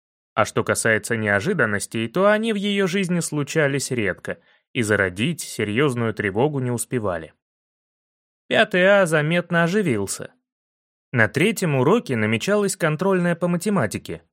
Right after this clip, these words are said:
и теперь появился реальный шанс задвинуть это безрадостное мероприятие. А вдруг тревога будет уже на втором уроке?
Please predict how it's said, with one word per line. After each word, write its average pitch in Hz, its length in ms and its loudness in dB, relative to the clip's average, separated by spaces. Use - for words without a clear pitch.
и 107 120 -2
теперь 151 400 -4
появился 131 580 -2
реальный 127 420 0
шанс 147 420 -2
задвинуть 127 720 -2
это 156 200 -2
безрадостное 123 680 -2
мероприятие. 120 840 -4
А 104 140 2
вдруг 104 380 -2
тревога 147 400 0
будет 165 320 -2
уже 175 260 0
на 170 140 0
втором 170 400 2
уроке? 101 380 -2